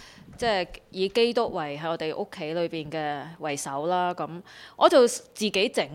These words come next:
嘅，其實因為教會就唔，未必間間教會可以幫你咁整，我自己整嘅就係呢，誒，通常呢，就係洗禮先有 certificate，但係佢呢，決志呢，我都有一張，因為，誒，大家都明白呢，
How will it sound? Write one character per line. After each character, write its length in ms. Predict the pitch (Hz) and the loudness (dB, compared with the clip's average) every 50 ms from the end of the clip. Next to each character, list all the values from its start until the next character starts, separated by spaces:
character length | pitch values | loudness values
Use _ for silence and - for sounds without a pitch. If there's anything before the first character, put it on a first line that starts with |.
| 170 185 190 | -8 -6 -4
嘅， 160 | 170 147 156 - | -6 -6 -6 -8
其 60 | 165 | -8
實 480 | 147 156 165 175 190 202 - 196 - - | -6 -2 0 0 0 0 -2 -6 -6 -4
因 140 | - 320 330 | -2 -2 0
為 120 | 294 233 | 0 -2
教 260 | - 214 202 190 190 190 | -2 -2 -2 -2 -2 -2
會 160 | 185 190 208 | -2 -2 -2
就 160 | 208 196 175 | 0 -2 -2
唔， 480 | 165 156 143 - - - 160 156 156 147 - - | -2 -4 -8 -14 -14 -12 -12 -12 -12 -14 -12 -6
未 140 | 170 180 170 | -4 -2 -2
必 140 | 175 240 240 | -2 -2 -2
間 180 | 233 220 226 | 0 0 0
間 160 | 226 220 220 | 0 -2 -2
教 160 | 202 208 - 170 | -2 -4 -4 -4
會 80 | 170 175 | -2 -2
可 140 | 190 190 | 0 0
以 40 | 185 | 0
幫 260 | 180 185 180 185 175 | 0 0 -4 -4 -4
你 100 | 175 156 | -6 -8
咁 160 | 139 143 151 160 | -8 -10 -10 -10
整， 180 | - 147 135 - - - - - - | -10 -10 -10 -10 -10 -14 -16 -6 0
我 120 | - 254 - | 2 2 2
自 80 | - - 214 - | 2 0 -2 2
己 320 | - 165 185 220 226 - - | 2 2 2 2 0 -4 -6
整 120 | - 151 139 160 170 | -8 -8 -6 -6 -6
嘅 180 | 180 170 139 - - - - - | -4 -4 -4 -6 -8 -14 -8 -2
就 100 | - 233 | 2 2
係 180 | 226 240 220 220 | 4 4 6 6
呢， 240 | 240 262 277 262 - - | 6 6 6 6 4 2
誒， 60 | 185 - | 2 0
通 200 | - 370 370 359 | 0 -2 -2 -2
常 180 | - 196 165 190 | 0 -2 0 0
呢， 100 | 247 269 | 0 0
就 80 | - 180 | 0 0
係 60 | 170 | 0
洗 160 | - - 170 147 165 208 | 0 -2 0 0 2 2
禮 160 | 233 196 165 | 2 2 2
先 180 | 180 - 220 214 | 0 -2 -4 -4
有 100 | 202 170 | -2 -4
certificate， 600 | - - - - - 208 196 180 160 - 165 120 | -4 -4 -6 -4 -4 -2 -2 -2 -4 -4 -4 0
但 180 | - 196 190 180 165 | 2 2 2 2 2
係 60 | - | -2
佢 220 | - - 190 190 214 | -4 -4 -2 0 0
呢， 120 | 247 262 254 - - - - - - | 0 0 -2 -4 -10 -20 -16 -8 -4
決 180 | - 254 220 - - - | 0 0 -2 -2 -4 -16
志 340 | - - - 220 220 214 220 | -16 -10 -6 -2 0 2 4
呢， 200 | 233 240 240 233 233 - | 4 2 2 0 -4 -4
我 100 | 165 185 | -4 -4
都 140 | 180 214 220 | -2 -2 -2
有 260 | 208 165 139 147 170 | -2 0 0 0 -2
一 40 | 175 | -2
張， 260 | - - 196 180 175 170 - - - - - | -2 -2 -2 -2 -4 -4 -8 -16 -18 -4 0
因 140 | 302 339 320 | 2 4 6
為， 240 | 285 247 208 202 - | 6 6 6 6 6
誒， 220 | - 180 175 170 | 4 2 2 2
大 140 | - 196 190 | 2 2 2
家 160 | 185 226 240 | 4 4 4
都 160 | 233 262 254 254 - - | 4 4 2 -2 -4 -8
明 200 | 185 165 151 151 | -8 -8 -6 -6
白 200 | 147 165 151 147 | -4 -2 -2 0
呢， 240 | 180 196 196 208 | 2 2 0 0